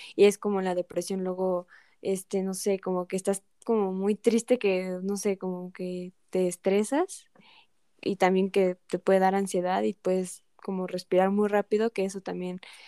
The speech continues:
es otro, otra causa, ¿no? Entonces, creo que también aquí es como hacer prácticas de relajación, como meditación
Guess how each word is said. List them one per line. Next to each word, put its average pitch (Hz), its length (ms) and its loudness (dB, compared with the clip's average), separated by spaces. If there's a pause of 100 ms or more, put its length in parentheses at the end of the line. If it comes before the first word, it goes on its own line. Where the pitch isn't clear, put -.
(160)
es 190 200 -4 (500)
otro, 175 600 -6 (360)
otra 185 200 -10
causa, 175 380 -6
¿no? 175 100 -6
Entonces, 185 240 -8
creo 190 200 0
que 196 100 0
también 180 300 -2
aquí 185 280 -2
es 180 120 -4
como 180 300 -4 (560)
hacer 196 340 0
prácticas 196 460 -2
de 180 60 -4
relajación, 180 800 -4
como 180 200 2
meditación 185 1200 -2